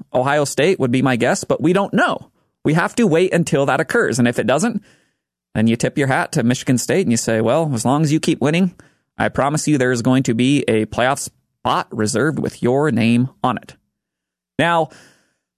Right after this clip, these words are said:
the most interesting discussion when it comes to playoff selection has bubbled around the Oregon Ducks and the Ohio State Buckeyes going into this week.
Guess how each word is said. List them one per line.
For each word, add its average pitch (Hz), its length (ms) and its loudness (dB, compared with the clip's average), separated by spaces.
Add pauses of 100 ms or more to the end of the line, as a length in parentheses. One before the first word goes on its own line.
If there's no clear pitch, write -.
(280)
the - 60 0
most 185 200 2
interesting 220 480 0
discussion 185 500 0 (200)
when 160 140 2
it - 100 -6
comes 170 380 0
to 147 420 2 (2250)
playoff 170 220 0
selection - 500 -4 (960)
has 127 260 0
bubbled 135 520 -2
around 113 600 2 (560)
the - 80 -2
Oregon 185 220 0
Ducks - 400 -4
and 110 260 0
the 117 100 2
Ohio 143 280 0
State 151 260 -2
Buckeyes - 440 -6
going 123 240 0
into 127 180 2
this 117 220 0
week. - 240 0